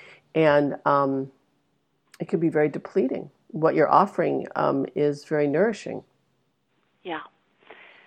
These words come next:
Speaker 2: I've also been, uh, tuning into my own lungs a lot.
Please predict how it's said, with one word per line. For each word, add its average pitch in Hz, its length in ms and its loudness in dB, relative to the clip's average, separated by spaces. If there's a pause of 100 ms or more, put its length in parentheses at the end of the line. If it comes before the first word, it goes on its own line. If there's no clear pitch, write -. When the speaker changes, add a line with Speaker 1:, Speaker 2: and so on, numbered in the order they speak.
(460)
Speaker 2:
I've 208 220 2
also 214 480 -6
been, 175 680 -8 (380)
uh, 165 320 -10 (340)
tuning 202 300 -8
into 190 360 -12
my 170 240 -10
own 170 280 -10
lungs 170 420 -8
a 156 60 -16
lot. 147 380 -16